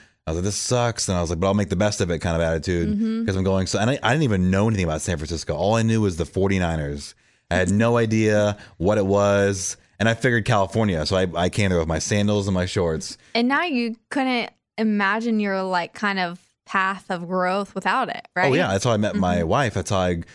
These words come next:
Speaker 1: that's how I, that's how I figured everything out. I grew, I, I was born and raised in Florida, but I became a man in California because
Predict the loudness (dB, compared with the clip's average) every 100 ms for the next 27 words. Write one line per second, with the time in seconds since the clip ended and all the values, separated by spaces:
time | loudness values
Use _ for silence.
0 | -16 -8 -2 -2 -2 -6 -4 0 0 0
1 | 0 0 2 0 0 0 -2 -8 -8 -4
2 | 0 0 2 0 2 0 0 0 2 2
3 | 2 2 0 -4 0 0 2 0 -2 -8
4 | _ -2 0 0 0 0 2 0 2 2
5 | 0 -2 -4 -4 -2 -2 0 -2 -2 -2
6 | -4 -2 -2 -4